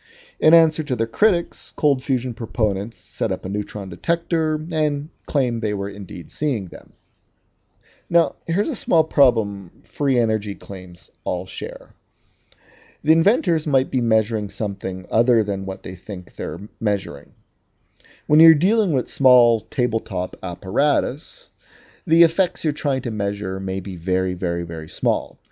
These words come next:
just at the edge of detectability. So what one is trying to measure might be equally explained by error or a natural source.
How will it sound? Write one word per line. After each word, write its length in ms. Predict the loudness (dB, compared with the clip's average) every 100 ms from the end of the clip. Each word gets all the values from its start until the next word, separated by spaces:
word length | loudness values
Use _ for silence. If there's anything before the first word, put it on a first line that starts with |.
| _ _ _
just 220 | -2 0
at 120 | -4
the 140 | -4 0
edge 260 | 0 0 -2
of 140 | -4
detectability. 960 | -8 -8 -8 -8 2 4 4 0 -6 -18 _ _ _ _ _ _ _
So 180 | 6 10
what 220 | 10 10
one 160 | 6
is 100 | 4
trying 200 | -2 -4
to 80 | -2
measure 580 | -2 0 4 4 4 2
might 320 | 2 0 0
be 300 | -6 -6 -6 0
equally 440 | 0 0 0 0
explained 580 | 0 -4 -8 -6 -6 -6
by 220 | -6 -2
error 500 | 4 4 4 -2 -6 -14 _ _
or 380 | 6 8 6 0 _
a 120 | -6 -2
natural 380 | -2 -4 -8
source. 580 | -6 -6 -6 -10 -20 -20